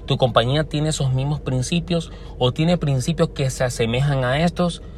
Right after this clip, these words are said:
¿Qué esperas tú para evaluar tus principios y tu estrategia de liderazgo? Espero que esto te sirva de marco de referencia para crear mejores equipos de trabajo y crear organizaciones más exitosas.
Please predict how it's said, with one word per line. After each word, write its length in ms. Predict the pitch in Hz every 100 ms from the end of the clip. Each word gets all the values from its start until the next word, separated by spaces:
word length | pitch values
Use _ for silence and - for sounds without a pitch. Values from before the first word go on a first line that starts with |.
| - - -
¿Qué 80 | 180
esperas 500 | 180 - 165 165 147
tú 140 | 160
para 200 | - 135
evaluar 340 | 117 117 135 131
tus 100 | 127
principios 480 | 123 107 - -
y 20 | 123
tu 40 |
estrategia 500 | 110 104 107 123 117
de 100 | 110
liderazgo? 580 | 101 98 101 - - - - - - - - - - - - - - - - -
Espero 440 | 123 135 143 143
que 120 | -
esto 200 | 135 147
te 100 | 131
sirva 280 | 120 139 135
de 120 | 123
marco 240 | 117 127 120
de 100 | 104
referencia 720 | 143 165 143 160 156 156 139 - - - -
para 260 | - 135 139
crear 500 | - 135 151 143 117
mejores 400 | 104 101 113 139
equipos 320 | 131 139 139
de 80 | 139
trabajo 480 | 135 147 160 143 -
y 140 | 139
crear 560 | 123 110 113 117 143 135 -
organizaciones 960 | 120 104 104 101 - - 123 123 120 - -
más 460 | 110 110 110 107
exitosas. 840 | 98 - - - - - - -